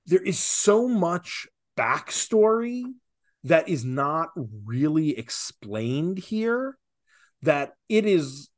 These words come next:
kinda hard to grab onto the hooks in this story because they don't go out of their way to explain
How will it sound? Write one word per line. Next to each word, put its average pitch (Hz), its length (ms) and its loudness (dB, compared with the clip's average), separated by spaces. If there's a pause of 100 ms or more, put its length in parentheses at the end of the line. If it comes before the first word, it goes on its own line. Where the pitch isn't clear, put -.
(160)
kinda 180 300 2
hard 156 760 2
to 131 420 -6 (240)
grab 151 540 4 (160)
onto 139 580 -2
the 123 120 0
hooks - 760 -2
in 143 180 -2
this 127 220 -4
story 127 640 -2 (120)
because 175 360 6
they 170 100 6
don't 180 280 4
go 175 140 0
out 165 120 4
of 165 60 2
their 165 100 0
way 175 320 4
to - 200 -10
explain 147 800 0